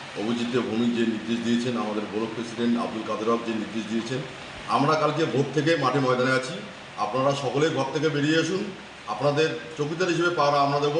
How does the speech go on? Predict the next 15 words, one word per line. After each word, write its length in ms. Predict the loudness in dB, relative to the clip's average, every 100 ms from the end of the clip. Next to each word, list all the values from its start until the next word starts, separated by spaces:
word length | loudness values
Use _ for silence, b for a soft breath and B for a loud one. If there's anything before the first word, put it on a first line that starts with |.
| 0 -2
তৃণমূল 300 | -4 -2 -2
কংগ্রেস 240 | -2 -2 0
পাহারা 180 | 2 2
দেবে। 140 | 0 -2 -4 -10 -8 -4
আপনাদের 280 | 0 0 0 -2
কোনো 180 | -2 2
ভয় 200 | 2 2
নেই। 100 | 0 -2
কালকে 260 | -4 -2 -2 -2
পানিচলা 360 | -2 2 2 2
অঞ্চল 280 | 0 0 0 -2 -8 -12 -14 -12 -4 -4
রাস্তাঘাট 380 | 0 2 2 2
স্বাভাবিক 280 | 2 2 2
থাকবে, 180 | 0 0
দোকানপাট 420 | -2 -2 0 0